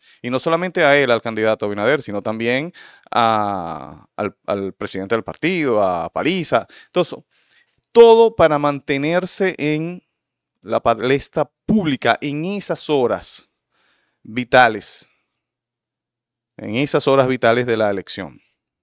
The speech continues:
Entonces, ¿qué pasa aquí ahora? El presidente sale a, a Estados Unidos, lo que dice es que sale a un compromiso familiar.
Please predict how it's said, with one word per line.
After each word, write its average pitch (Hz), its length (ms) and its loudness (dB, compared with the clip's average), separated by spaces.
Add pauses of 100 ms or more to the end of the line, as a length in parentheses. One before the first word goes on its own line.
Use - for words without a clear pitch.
(460)
Entonces, - 380 -6 (840)
¿qué 143 100 -4
pasa 165 220 0
aquí 180 180 -4
ahora? 175 460 4 (720)
El 107 140 -10
presidente 170 640 0 (2500)
sale 131 680 2 (300)
a, 107 960 0 (400)
a 117 60 -8
Estados 143 320 2
Unidos, 117 460 -10 (920)
lo 110 160 -2
que 113 120 0
dice 135 300 0
es 180 100 -4
que 202 100 -6
sale 143 480 2
a 113 180 0
un 123 120 -2
compromiso 135 520 -6
familiar. 127 680 -4